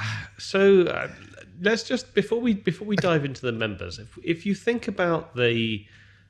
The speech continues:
the concept that they start off with is, "Hey, remember the lamp stack?" As you said, Linux,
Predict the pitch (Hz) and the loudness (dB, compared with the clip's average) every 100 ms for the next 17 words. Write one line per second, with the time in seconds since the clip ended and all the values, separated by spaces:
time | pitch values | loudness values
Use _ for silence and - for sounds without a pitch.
0 | _ _ _ _ _ _ _ _ - 120 | _ _ _ _ _ _ _ _ -8 -2
1 | 127 - 196 202 196 190 151 - 139 - | -2 0 2 2 0 -4 -6 -4 -2 -2
2 | - 151 151 151 - 107 110 - 92 90 | -4 -2 -2 -2 -2 -4 -4 -6 -10 -8
3 | 87 - 120 113 107 - - - _ - | -10 -14 -8 -6 -6 -8 -16 -20 _ -14
4 | - 180 170 131 101 90 - - - 127 | -6 -2 2 2 2 -4 -12 -18 -4 2
5 | 147 196 208 180 147 110 107 127 170 175 | 4 4 6 4 2 2 2 2 2 0
6 | - - - 165 185 196 - - - 117 | -6 -10 -6 -4 -2 -4 -6 -12 -8 -6
7 | 139 156 - 127 98 90 117 190 196 156 | -4 -4 -4 -6 -4 -6 -6 -4 -2 -4
8 | - - | -8 -14